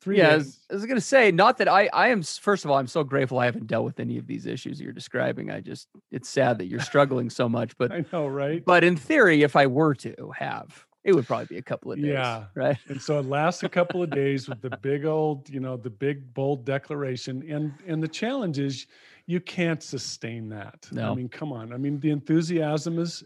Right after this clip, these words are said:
Speaker 1: admirable. It's good that we have desires to really, you know, get serious about our recovery and our self-care, but it has to be sustainable.
Speaker 2: Yes.
Speaker 1: Otherwise, it's like the flashy racehorse that bursts out of the gate, all impressive,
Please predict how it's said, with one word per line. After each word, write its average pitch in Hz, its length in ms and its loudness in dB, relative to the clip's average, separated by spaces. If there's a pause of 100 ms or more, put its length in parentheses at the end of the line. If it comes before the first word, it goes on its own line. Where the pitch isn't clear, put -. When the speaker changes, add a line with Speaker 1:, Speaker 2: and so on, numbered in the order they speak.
(120)
Speaker 1:
admirable. 143 760 0 (480)
It's 131 160 -4
good 143 220 -2
that 156 80 -2
we 156 160 -2
have 147 180 -2
desires 131 560 -4
to 135 120 -12
really, 135 420 -4 (160)
you 135 120 -8
know, 127 120 -6
get 151 220 -6
serious 147 680 -2
about 127 420 -6
our 131 160 -6
recovery 127 540 -8
and 123 80 -8
our 120 80 -8
self-care, 120 680 -4 (580)
but 147 280 0
it 151 120 -4
has 170 400 0
to 170 100 -4
be 156 260 0
sustainable. 151 1080 -6 (300)
Speaker 2:
Yes. - 300 -10
Speaker 1:
Otherwise, 170 460 4
it's - 160 -4
like 147 180 0
the 131 80 -6
flashy 175 480 -4
racehorse 143 600 -2
that 110 180 -14
bursts 147 320 -2
out 170 140 2
of 160 80 -2
the 165 60 -4
gate, 135 300 -4
all 143 240 -2
impressive, 131 680 -6